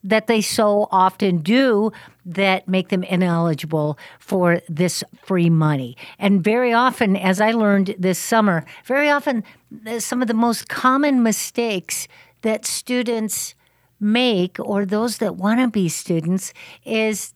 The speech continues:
they'll put down their own name differently than it is on their tax return or on other key documents. Maybe they'll put an initial instead of their middle name, and that automatically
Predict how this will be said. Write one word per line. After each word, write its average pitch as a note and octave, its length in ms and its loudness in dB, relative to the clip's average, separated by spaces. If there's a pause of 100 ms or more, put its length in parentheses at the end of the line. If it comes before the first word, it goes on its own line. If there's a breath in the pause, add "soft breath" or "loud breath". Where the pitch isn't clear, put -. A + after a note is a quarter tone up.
they'll B3 120 0
put C#4 260 -4
down A#3+ 560 2
their G#3+ 260 -2
own A3 300 2
name G3 400 2 (640 loud breath)
differently G3+ 840 0
than F#3+ 260 0
it F#3+ 240 0
is G3 420 0 (100)
on F#3 120 0
their F3+ 180 2
tax - 580 -2
return C#3 720 -4 (320 loud breath)
or F3 220 2
on E3+ 260 2 (120)
other F#3+ 260 2
key F#3 300 -2
documents. D#3+ 720 -2
Maybe A3+ 240 0
they'll F#3 220 0
put F#3+ 180 -4
an F3 180 2
initial A3 680 2
instead F#3 420 -2
of E3 80 -2
their E3 120 0
middle E3 340 2
name, G#3+ 540 4 (340 loud breath)
and F#3+ 160 0
that B3+ 360 0
automatically A#3 960 0